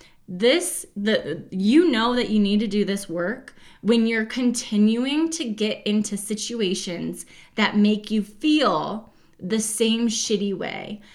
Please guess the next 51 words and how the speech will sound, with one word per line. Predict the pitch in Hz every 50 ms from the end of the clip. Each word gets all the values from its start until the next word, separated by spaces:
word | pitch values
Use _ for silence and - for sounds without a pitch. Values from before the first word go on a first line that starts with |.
| - - -
and | 226 233 220 220
you | 202 202
don't | 185 170 - 220 208 233 294 302 254
know | 285 269 247
why | 233 202 214 208 226 254 302
it | 294 -
keeps | - - 330 320 320 -
happening | - 196 180 180 - 175 170 175 185 190 185 196 185 - - - - - -
and | - 214 214 202
you | 196 185
want | 170 180 185 208 226 - 214
to | -
get | 247 247 277 226
out | 190 170 156 165
of | 156 156
it, | 160 151 151 - - - - - -
you're | 190 190 202 190 185
sick | 190 - - - - 233 247 247
of | 320 311 247 208
being | 226 233 220 214 214 208
in | 202 196
this | 190 196 190 -
pattern, | - - 175 175 165 160 165 165 160 165 175 180 - - - - _
you're | 208 220 226 226
sick | 220 - - - 262 269 269
of | 339 330 - -
feeling | - - - 240 226 240 240 240 240 233 233 226 220 196
like | 185 190 180 180 180 175 - - - - - - - _ - - -
whatever | 170 170 208 220 247 254 269 277
it | 262 220
is | 214 208 208
that | 190 -
you're | - 180
feeling, | 175 - - 208 214 202 180 165 151 156 170 202
because | 196 202 202 214 196 196
there's, | 208 190 185 180 - - _
there's | - 208 202 196 -
different | 233 220 233 240 - -
ways | 180 190 214 226
that | 208 -
this | - 185 -
can | - 196 180
present, | 180 180 165 185 170 156 165 202 233 - - - - - - _
but | - 233
it's | 240 233 233 240
like | 233 214 202
you're | 220 240 240
so | 220 220 - - - 226 226 254 294
sick | 294 - - 277 262 -
of | 233 214 -
feeling | - - - - 277 311 359 403 440 403 262 196 175 147 120 147 170 240 240